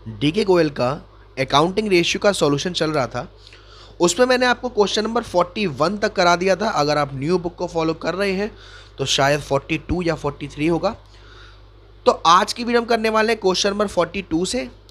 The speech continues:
जो कि हो सकता है आपकी बुक में फ़ोर्टी थ्री हो, तो मैं इसे फ़ोर्टी थ्री के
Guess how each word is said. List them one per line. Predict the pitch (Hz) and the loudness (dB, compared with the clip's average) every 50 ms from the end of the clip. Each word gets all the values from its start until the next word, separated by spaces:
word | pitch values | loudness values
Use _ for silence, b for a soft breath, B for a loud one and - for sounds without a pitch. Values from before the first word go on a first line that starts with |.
| - - | -18 -6
जो | 127 143 | -4 -4
कि | 156 180 185 | 0 0 4
हो | 170 208 220 | 4 4 4
सकता | 220 220 - - 190 185 | 4 0 -6 -4 -2 0
है | 185 | 0
आपकी | 170 165 - - 170 | 0 0 -2 -6 -6
बुक | 156 160 - | -6 -4 -4
में | 170 165 | -4 -4
फ़ोर्टी | - 156 147 147 147 | -2 -6 -6 -6 -10
थ्री | 135 - 151 156 | -12 -8 -6 -4
हो, | 185 190 226 - - b b b b b b b - | -4 -4 -6 -10 -20 b b b b b b b 4
तो | 180 185 | 4 4
मैं | 190 196 190 | 6 4 0
इसे | 185 185 190 180 | 2 -2 -4 0
फ़ोर्टी | - 180 170 165 180 170 | 0 0 0 0 -4 -8
थ्री | - 165 165 175 190 | -4 -4 -2 -2 -4
के | 185 - 185 | -4 -8 -10